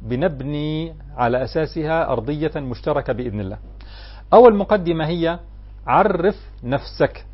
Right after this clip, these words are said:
أنت يا إما مسلم أو مش مسلم. كوني مسلم معناها أني أسلم لرب العالمين في كل أموري، في تصوراتي ومواقفي وعباراتي، ومرجعيتي الوحيدة هي حكم الله ورسوله.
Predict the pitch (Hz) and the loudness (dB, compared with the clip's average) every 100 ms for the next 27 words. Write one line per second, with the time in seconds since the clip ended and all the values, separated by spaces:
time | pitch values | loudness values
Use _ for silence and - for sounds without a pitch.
0 | - - - 196 208 180 185 151 175 175 | -18 -18 -4 2 4 6 6 4 2 -2
1 | - 233 247 233 247 - 262 - 147 - | -4 -6 -2 0 0 0 -4 -4 -12 -14
2 | - - - - 262 254 220 - 127 202 | -18 -16 -16 2 8 8 8 0 0 0
3 | - 143 175 254 254 139 139 151 170 156 | 2 6 6 6 0 0 2 2 0 0
4 | 147 156 156 147 - 208 - 160 160 151 | -2 -2 -4 -2 2 2 2 -4 0 4
5 | 147 156 135 139 147 147 160 165 - 151 | 4 4 4 4 4 4 0 -2 -2 -4
6 | - 208 196 151 120 95 92 - - - | -2 0 0 0 0 -2 -6 -12 -14 0
7 | 185 170 - 165 151 170 180 - 190 202 | 2 4 4 6 8 8 6 4 -4 -4
8 | - 113 117 127 160 175 175 190 190 156 | 0 0 2 4 4 2 -2 -2 -4 0
9 | 135 139 131 127 139 175 170 180 180 127 | 2 2 2 4 6 4 2 -2 -2 -2
10 | 143 135 131 170 190 175 165 170 - 214 | 0 0 0 0 0 0 0 0 0 0
11 | 180 165 170 196 - 160 156 151 156 147 | 2 2 0 0 -2 0 2 6 6 6
12 | 147 131 120 135 127 127 | 4 2 2 0 0 0